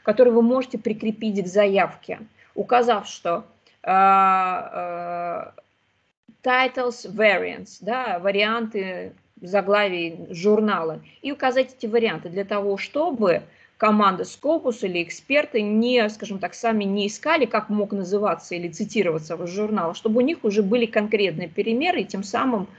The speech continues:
чтобы они максим-, м, м, смогли найти максимальное количество ссылок, да,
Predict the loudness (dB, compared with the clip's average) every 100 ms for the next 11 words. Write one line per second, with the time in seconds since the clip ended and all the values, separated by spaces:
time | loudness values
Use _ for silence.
0 | -20 -20 -20 _ _ -4 2 4 6 4
1 | 2 -2 0 0 0 -4 -6 -8 0 0
2 | 2 2 2 0 -4 -6 -4 0 2 2
3 | 2 -2 -2 -4 -4 -8 -12 -4 -4 -4
4 | -4 0 2 0 0 0 0